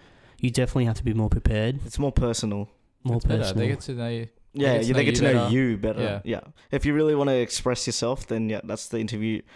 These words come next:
Speaker 2: you definitely wanna go for. Um, but there are different stages though. I mean, in jobs and retail especially,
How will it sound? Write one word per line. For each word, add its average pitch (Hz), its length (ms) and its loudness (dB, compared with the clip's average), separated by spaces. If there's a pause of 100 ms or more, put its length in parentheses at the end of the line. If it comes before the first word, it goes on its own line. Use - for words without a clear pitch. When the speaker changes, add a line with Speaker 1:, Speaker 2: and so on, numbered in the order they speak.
(180)
Speaker 2:
you 113 100 -10
definitely 107 300 -4
wanna 104 160 -2
go 104 160 -4
for. 95 300 -8 (500)
Um, 107 580 -8 (320)
but 127 140 0
there 139 100 2
are 147 80 2
different 131 320 -2
stages 120 440 -4
though. 104 260 -8 (240)
I 113 80 -8
mean, 113 180 -2
in 110 140 -4
jobs 113 320 -2
and 107 120 -2
retail 110 280 -2
especially, 104 600 -6